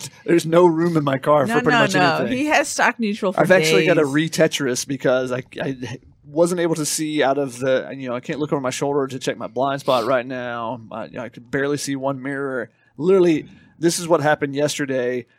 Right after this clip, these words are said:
Speaker 1: Um, you know, I was a couple minutes late to the meetup that we were having before the game. And thank you everyone that, that came over and said hello and, and, you know, or stopped by during the game at different times.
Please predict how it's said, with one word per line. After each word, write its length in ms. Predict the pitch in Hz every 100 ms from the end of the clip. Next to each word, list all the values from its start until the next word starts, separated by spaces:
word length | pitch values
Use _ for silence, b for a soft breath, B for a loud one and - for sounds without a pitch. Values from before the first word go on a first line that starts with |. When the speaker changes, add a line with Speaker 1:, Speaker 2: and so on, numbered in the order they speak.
| b
Speaker 1:
Um, 480 | 120 117 117 110 117 _
you 80 | 135
know, 60 |
I 0 |
was 100 | 113
a 40 | 120
couple 220 | 175 160
minutes 240 | 156 143
late 240 | 135 151 147
to 100 | 147
the 100 | 131
meetup 360 | 143 147 139 -
that 100 | 139
we 40 |
were 100 | 135
having 260 | 131 135 131
before 260 | 120 156 135
the 80 |
game. 240 | 131 139 135
And 80 | 123
thank 200 | 160 160
you 80 |
everyone 320 | 147 147 147 143
that, 160 | -
that 80 | 131
came 200 | 151 143
over 240 | 135 135
and 80 | 135
said 140 | 131 123
hello 540 | 127 127 131 131 127
and, 100 | 120
and, 140 | 107
you 80 | 123
know, 60 | 113
or 100 | 107
stopped 280 | - 131 123
by 320 | 131 131 135
during 300 | 139 135 135
the 80 | 123
game 320 | 127 131 120
at 60 |
different 240 | 127 135 127
times. 360 | 127 127 127